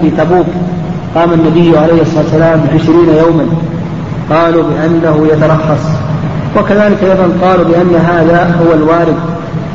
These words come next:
عن الصحابة رضي الله تعالى عنهم، فابن عمر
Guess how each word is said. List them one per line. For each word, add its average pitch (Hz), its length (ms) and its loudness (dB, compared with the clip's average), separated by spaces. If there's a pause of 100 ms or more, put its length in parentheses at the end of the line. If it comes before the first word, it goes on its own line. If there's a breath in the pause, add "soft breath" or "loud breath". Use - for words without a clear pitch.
عن 165 100 0
الصحابة 170 580 0
رضي 151 220 0
الله 151 420 2
تعالى 160 300 0
عنهم، 156 380 0 (640)
فابن 156 440 2
عمر 185 280 2